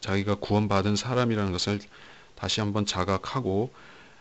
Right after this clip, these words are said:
어, 옛사람의 지배를 떠나서, 어, 성령께서 만드신 새 사람을, 어, 우리 안에 이 성장시키라는 얘기죠.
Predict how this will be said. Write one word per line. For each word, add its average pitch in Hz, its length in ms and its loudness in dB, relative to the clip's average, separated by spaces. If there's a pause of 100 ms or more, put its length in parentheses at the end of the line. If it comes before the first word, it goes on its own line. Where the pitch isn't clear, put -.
(260)
어, 92 540 0
옛사람의 101 480 0
지배를 101 560 -2
떠나서, 110 540 -2 (680)
어, - 300 -4 (160)
성령께서 113 960 -2 (260)
만드신 95 480 -2
새 139 220 -2
사람을, 110 580 -2 (560)
어, - 200 -8 (200)
우리 101 180 0
안에 95 280 0 (640)
이 - 640 -10 (1300)
성장시키라는 127 840 0
얘기죠. 98 340 -4